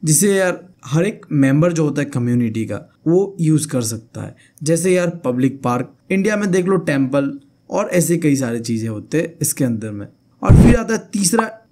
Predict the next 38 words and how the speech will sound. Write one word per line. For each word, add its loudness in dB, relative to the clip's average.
नेशनल 2
रिसोर्स। -2
अब -2
देखो 0
जितने 2
भी 0
रिसोर्सेज -2
इंडिया 4
के -4
पॉलिटिकल 0
बाउंड्री 2
के 0
अंदर 2
में 2
है 0
ना -4
ये 2
सारे 2
ही 2
इंडिया 4
का -4
नेचुरल 0
रिसोर्सेज -4
है। -18
और -4
साथ 0
ही 2
साथ 0
देखो 0
इंडिया 2
का -2
जो -6
बहुत 0
बड़ा -2
कोस्ट -2
लाइन 0
है -8
उसके -2